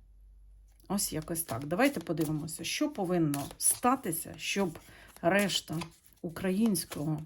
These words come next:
населення відкрило очі на владу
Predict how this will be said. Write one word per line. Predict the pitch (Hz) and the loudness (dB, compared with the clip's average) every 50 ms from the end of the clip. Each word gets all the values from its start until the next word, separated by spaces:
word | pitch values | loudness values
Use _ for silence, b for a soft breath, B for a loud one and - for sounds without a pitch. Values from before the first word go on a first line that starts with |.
| - _ - | -10 _ -6
населення | - 151 160 160 - - 233 247 247 220 170 151 139 147 - - _ _ - 170 | -2 0 0 2 4 6 6 6 6 4 2 0 -4 -6 -8 -14 _ _ -8 -8
відкрило | 165 165 - - 170 180 175 175 175 165 165 - - _ _ _ - - | -6 -6 -6 -2 0 2 4 4 2 2 0 -4 -14 _ _ _ 2 6
очі | 170 156 151 - - - - - - B B B B B B B B B B | 6 6 6 4 -2 -4 -6 -10 -12 B B B B B B B B B B
на | 180 180 190 190 226 247 247 - | 2 4 4 4 4 2 -2 -6
владу | - 170 165 156 151 151 143 151 147 180 - | -10 -4 0 2 2 2 2 0 -2 -4 -6